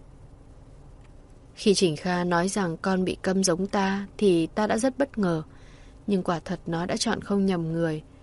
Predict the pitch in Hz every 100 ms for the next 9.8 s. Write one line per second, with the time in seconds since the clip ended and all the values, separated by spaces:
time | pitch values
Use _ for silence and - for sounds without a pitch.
0 | - - - - - 185 151 165 175 196
1 | 202 214 254 254 - - - 214 202 190
2 | 208 - 214 160 156 165 - 196 214 -
3 | 208 208 202 - - - 220 - 202 196
4 | 196 220 196 190 180 - - - - -
5 | - - - 175 165 185 190 190 180 175
6 | 175 175 160 165 196 240 196 160 160 -
7 | 165 151 - 165 214 214 190 156 - -
8 | - - - - - - 196 214 - 220
9 | 196 196 202 196 - 240 202 -